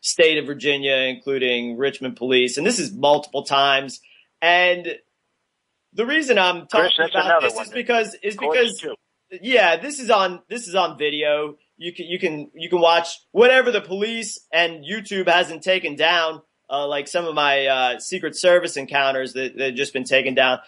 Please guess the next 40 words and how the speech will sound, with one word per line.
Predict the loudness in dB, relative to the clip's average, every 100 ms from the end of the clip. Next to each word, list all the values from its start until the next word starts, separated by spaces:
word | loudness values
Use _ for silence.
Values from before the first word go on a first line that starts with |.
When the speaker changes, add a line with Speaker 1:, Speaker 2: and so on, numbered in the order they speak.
| _
Speaker 1:
But | -2 0
you | 2
can | 4
find | 4 4 2
those | 0 -2
other | -6 -8
spots | -4 0 0 -2
around | -4 0 0
the | -4
media, | -6 -6 -4 -2 -2 -2
uh, | -2 0
excuse | -4 -4 -6 -6
me, | -6 -8 _ _ _ -6
YouTube | 2 2 4 6 6 4 0 -12 _
and | 2 4 2 -6 _
Vimeo, | -2 0 2 4 4 4 0
other | 0 0 0
places. | 0 -2 -2 -4 -8 -8 -14 _ _ -6
Uh, | -2 0
my | 2 2
encounters | 0 -2 -2 0 -2 -4
with | -6 -6
the |
Secret | -4 -4 -2 -2
Service, | 2 4 4 2 -2 -4 _ -6
my | 2 4
abductions | 4 2 2 2 0 -2 -2 -4
by | 0 2 4
Richmond | 2 -2 -4 -6 -8
Police | -6 -2 0 -2 -2
and | -4
Department | 2 4 4 2
of |
Homeland | -2 0 2 0 -2
Security. | -4 0 2 2
Of | 0
course, | 6 6 6
we | 2
know, | 4 4 4 0 _ _ _ _ _
uh, | -6